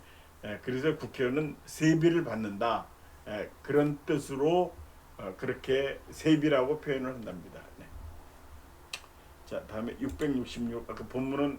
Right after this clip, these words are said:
같이 읽어드렸어요. 자, 육백육십육, 특별한 의미가 있는 숫자인데 이건 여러분들 목사님한테 육백육십육에 대해서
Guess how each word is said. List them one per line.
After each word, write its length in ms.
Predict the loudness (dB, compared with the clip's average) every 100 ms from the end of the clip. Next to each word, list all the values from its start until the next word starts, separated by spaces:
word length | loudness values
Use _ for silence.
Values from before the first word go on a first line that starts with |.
| -8
같이 260 | -10 -8 -8
읽어드렸어요. 800 | -4 -6 -6 -8 -8 -6 -4 -6 -10 -20 -20 -20 -10
자, 200 | -8 -4
육백육십육, 960 | -6 -2 2 2 0 -4 -4 -2 -2
특별한 540 | -6 2 4 6 2 0
의미가 340 | 2 4 6
있는 180 | 6 4
숫자인데 460 | -2 0 2 4 4
이건 300 | 4 2 0
여러분들 500 | 0 0 -2 -2 -4
목사님한테 960 | -8 0 2 4 2 0 -2 -2 0
육백육십육에 920 | -2 -4 -4 -4 -4 -6 -4 0 0
대해서 560 | 2 -4 -2 0 0